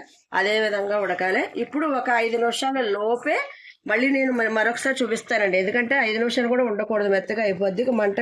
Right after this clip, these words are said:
మీడియంలో పెడుతున్నానండి. ఒక ఐదు నిమిషాలు అంటే ఐదు నిమిషాలు అనుకోండి, అంతే. ఈ ఐదు నిమిషాల పాటు మరిగాక మళ్ళీ పెద్ద మంట పెడతాను.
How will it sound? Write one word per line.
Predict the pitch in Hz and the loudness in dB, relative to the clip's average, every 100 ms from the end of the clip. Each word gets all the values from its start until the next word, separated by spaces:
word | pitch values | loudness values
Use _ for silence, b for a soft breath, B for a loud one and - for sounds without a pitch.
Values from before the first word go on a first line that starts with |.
| 220 | 0
మీడియంలో | 220 220 214 214 208 | 0 0 0 0 2
పెడుతున్నానండి. | 180 180 175 170 175 196 349 - B B B B 226 | 0 0 2 2 2 2 0 -4 B B B B -6
ఒక | 233 233 233 | -2 0 2
ఐదు | 226 233 | 2 2
నిమిషాలు | 233 233 269 262 254 | 2 2 2 2 2
అంటే | 247 262 | 2 2
ఐదు | 233 226 | 2 2
నిమిషాలు | 220 247 240 | 0 0 0
అనుకోండి, | 208 202 202 185 | 0 0 0 0
అంతే. | 175 175 165 - b b 214 | -2 -4 -8 -10 b b -4
ఈ | 214 | -2
ఐదు | 220 220 | 0 -2
నిమిషాల | 220 254 240 | 0 -2 0
పాటు | 254 247 220 | 0 -2 -2
మరిగాక | 185 196 233 240 339 247 | 0 2 2 0 0 0
మళ్ళీ | 214 320 415 | 2 0 0
పెద్ద | 254 226 226 | 0 2 0
మంట | 226 220 | 2 0
పెడతాను. | 180 190 190 | 0 -2 0